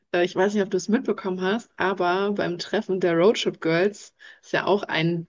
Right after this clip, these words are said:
Mann erschienen. Also nochmal hier an dieser Stelle erwähnt, weil es ist ja, äh, weil man sich ja selbst dort anmeldet,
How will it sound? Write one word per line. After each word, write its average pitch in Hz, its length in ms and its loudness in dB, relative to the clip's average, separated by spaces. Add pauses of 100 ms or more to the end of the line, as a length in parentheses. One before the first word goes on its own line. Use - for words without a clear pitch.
Mann 185 220 4
erschienen. 170 760 -2 (400)
Also 180 480 4 (380)
nochmal 165 380 -4
hier 170 220 -4
an 160 120 0
dieser 165 220 -2
Stelle 170 300 2
erwähnt, 180 440 4
weil 180 340 6
es 185 160 0
ist - 200 -14
ja, 156 400 -2
äh, - 280 -4
weil 160 140 -2
man 165 140 0
sich - 160 -8
ja 151 100 -2
selbst 156 500 -2
dort 160 340 0
anmeldet, 170 720 0